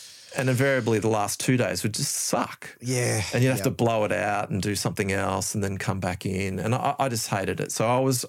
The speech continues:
Speaker 1: I, my ethos was always try and keep everyone involved all the time.
Speaker 2: Yeah.
Speaker 1: So, and that means the drummer, keep them there, you know, try and record a drum track, like, in the final bit of the recording session.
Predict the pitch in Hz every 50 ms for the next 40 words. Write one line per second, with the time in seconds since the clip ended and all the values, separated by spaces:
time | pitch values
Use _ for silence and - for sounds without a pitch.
0 | - 120 120 123 120 110 - - - - - - 175 147 120 120 117 117 - 139
1 | 147 151 - - 117 117 - - 107 95 110 110 107 107 107 101 101 98 101 -
2 | - - - - - - - - - - - - - - - - 170 165 170 156
3 | - 160 - - - 117 113 127 131 117 117 113 113 110 107 95 104 98 95 98
4 | 98 98 98 - - - 101 110 110 110 101 - - - - 92 87 - 95 -
5 | - - _ _ - - - - 120 113 107 110 117 113 104 - - 117 117 135
6 | - 151 131 127 113 - - 117 - 104 98 98 101 101 98 101 107 107 - _
7 | _ _ _ _ _ _ _ _ _ _ _ _ - - 165 156 151 - 143 139
8 | 131 131 120 104 95 90 - - - 135 127 113 113 - - 120 - - - 151
9 | 151 147 135 117 - - 123 113 - - - _ - - 107 92 - 101 104 101
10 | 110 110 - 110 90 82 - - - 90 92 - - 113 107 98 92 90 87 -
11 | - 110 104 107 107 104 95 92 95 98 - - - - 113 113 - - - 101
12 | 90 98 104 - 95 - - 101 98 101 104 107 - 98 92 - - 104 - -
13 | 107 98